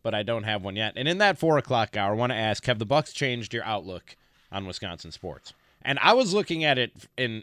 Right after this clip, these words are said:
in, in, in one sense, but you just, in our conversation off the air,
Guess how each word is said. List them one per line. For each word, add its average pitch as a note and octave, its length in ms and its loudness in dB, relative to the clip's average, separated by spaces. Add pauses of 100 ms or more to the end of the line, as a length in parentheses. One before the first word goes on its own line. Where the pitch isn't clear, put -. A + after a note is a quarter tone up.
in, A#2 320 -4
in, A#2+ 380 -6
in C3 220 -2
one D3+ 260 -2
sense, B3 400 0
but E3 140 -8
you D#3+ 120 0
just, F#3 300 0
in D#3+ 120 -2
our D#3+ 140 4
conversation D#3+ 760 0
off A#2+ 280 0
the A3+ 100 -6
air, A3+ 300 2